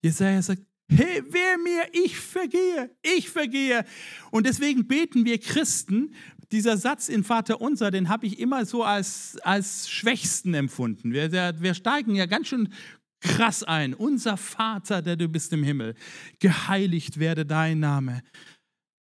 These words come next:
Dein Reich komme, dein Wille geschehe wie im Himmel."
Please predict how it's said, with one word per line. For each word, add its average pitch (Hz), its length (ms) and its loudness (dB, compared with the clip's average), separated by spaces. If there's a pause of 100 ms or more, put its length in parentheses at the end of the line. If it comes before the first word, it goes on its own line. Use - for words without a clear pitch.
(360)
Dein 214 360 4
Reich 185 560 0
komme, 269 460 2 (760)
dein 220 420 6
Wille 247 260 4
geschehe 226 640 2
wie 214 120 4
im 190 100 6
Himmel." 240 300 4